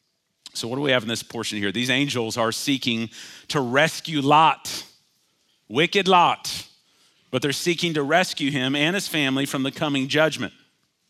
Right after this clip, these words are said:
One of the things that we're meant to see in this passage is that it was really hard to get Lot out of Sodom. Even though he believes in God, we'll talk about that in a moment,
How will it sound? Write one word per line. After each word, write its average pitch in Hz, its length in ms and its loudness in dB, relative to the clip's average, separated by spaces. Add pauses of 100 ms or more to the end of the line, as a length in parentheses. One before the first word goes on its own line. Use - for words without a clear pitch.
(440)
One 160 400 0
of 269 60 -2
the 262 100 -2
things 165 340 0
that 180 140 -4
we're 170 120 -2
meant 156 440 0
to - 260 -6
see 131 540 2
in 143 240 -4
this 151 180 -4
passage 110 680 -4 (300)
is 135 160 0
that 135 100 2
it 139 80 -4
was 127 200 -4
really 151 340 0
hard 127 480 0
to 120 60 -6
get 117 240 -2
Lot 110 400 2
out 107 320 0
of 104 180 -4
Sodom. 92 440 -4 (1600)
Even 220 300 2
though 214 360 2 (160)
he 175 140 -2
believes 147 480 0
in 208 140 0
God, 185 420 6
we'll 127 80 -10
talk 139 240 -4
about 139 140 -2
that 143 140 2
in 135 60 -6
a 131 40 -4
moment, 170 460 -2